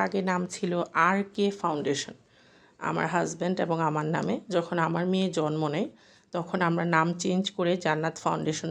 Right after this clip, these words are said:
নাম রাখি, এবং এখান থেকে আমরা এই ফাউন্ডেশনে সবসময় টাকা মজুদ রাখি। আহ, দেশের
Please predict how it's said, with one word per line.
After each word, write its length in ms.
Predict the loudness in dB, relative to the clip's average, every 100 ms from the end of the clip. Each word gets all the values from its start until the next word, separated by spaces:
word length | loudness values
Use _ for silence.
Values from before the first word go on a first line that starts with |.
| -2
নাম 100 | -2 -2
রাখি, 300 | -4 -8 -14 -16 -14
এবং 220 | -4 0 0 0
এখান 340 | -2 0 0 0
থেকে 360 | 2 0 2 -2 -2 -20 -20 -20 -20 -4
আমরা 300 | 0 4 2 2 0
এই 100 | 2 2 0 -6 -20 _ _ _
ফাউন্ডেশনে 500 | -2 0 2 2 0
সবসময় 500 | 0 -2 -2 4 4 4
টাকা 200 | 2 0
মজুদ 340 | 0 0 0 0
রাখি। 260 | -4 -4 -10 -12 -20 _ -20 -20 _
আহ, 200 | -2 0 0
দেশের 360 | -2 -2 0